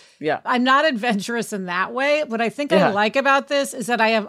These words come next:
Speaker 2: other people doing the planning. Like, I like
Speaker 1: <laughs>
Speaker 2: going somewhere and having to work there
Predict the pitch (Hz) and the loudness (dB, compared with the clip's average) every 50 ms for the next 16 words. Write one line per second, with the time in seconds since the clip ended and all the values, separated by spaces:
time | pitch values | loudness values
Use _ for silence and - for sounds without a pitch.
0 | - - - 262 285 269 269 320 302 277 220 - - - - 269 285 294 - - | -6 -2 2 4 4 4 4 2 2 0 -4 -8 -12 -4 -2 0 0 -2 -2 -2
1 | 247 220 196 165 151 202 226 233 240 233 240 226 220 196 - - - - 202 214 | -4 -2 -2 -4 -2 -2 -2 0 2 2 2 0 -2 -4 -6 -10 -14 -8 -4 -2
2 | 233 226 233 226 202 175 175 185 - - - - 208 240 226 214 - 220 240 247 | 0 2 2 2 0 -2 -8 -14 -16 -20 -16 -6 -2 -2 -2 0 0 0 0 0
3 | 196 240 240 254 277 302 269 220 196 185 254 240 269 262 220 - - 285 269 277 | 0 2 4 4 4 4 4 4 6 6 6 6 4 6 4 2 4 6 4 4
4 | 277 277 269 269 254 233 214 233 240 220 240 233 220 214 202 - 196 214 233 254 | 4 6 4 4 2 2 4 4 4 4 2 2 2 2 2 2 0 0 0 -2
5 | - - - 294 294 302 311 320 320 320 294 | -4 -4 -2 0 2 2 2 2 2 0 -2